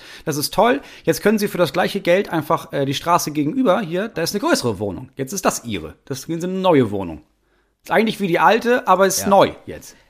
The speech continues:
Speaker 2: Ja, das wär mega geil. Also das wär ja richtig cool.
Speaker 1: Hausleasing.
Speaker 2: Ein Hausleasing, das wär super. Vor allen Dingen kannst du die
Speaker 1: Ja.
Speaker 2: Wohnung ja dann auch kaufen. Du hast ja die Option, die Wohnung zu kaufen.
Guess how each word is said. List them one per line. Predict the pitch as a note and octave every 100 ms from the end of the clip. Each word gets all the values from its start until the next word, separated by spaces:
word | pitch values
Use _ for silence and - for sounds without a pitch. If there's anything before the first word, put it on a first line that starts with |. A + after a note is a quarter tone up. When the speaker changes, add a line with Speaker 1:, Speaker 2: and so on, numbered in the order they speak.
| _ -
Speaker 2:
Ja, | E2+
das | F2 A2+ -
wär | B2+
mega | A2+ A#2 A#2+ G2+
geil. | E2 D2+ C#2 - _ -
Also | G#2+
das | A2+ C3+ -
wär |
ja | D3+ C3+
richtig | C#3+ - - -
cool. | F#2 D#2 D2+ - -
Speaker 1:
Hausleasing. | A3 A#3+ C#3 C3 G#2 A#2 -
Speaker 2:
Ein | D#3 C3+
Hausleasing, | E3+ E4 - F#3 C#3 B2+ C#3+
das | F#3 E3+
wär |
super. | D#3 E3+ -
Vor |
allen | D#3+
Dingen | F3+
kannst | F3+ F3+ -
du |
die | D#3+
Speaker 1:
Ja. | C#3
Speaker 2:
Wohnung | E3+ E3
ja | C#3+
dann | C#3
auch | G#2+ -
kaufen. | - G3+ G#3 G#2 F#2+
Du | C3+
hast | F3
ja | E3
die | C3+
Option, | A2+ - - F#3 D#3+
die | C#3
Wohnung | C#3 C#3+
zu | - -
kaufen. | C3 E3 E3+ B2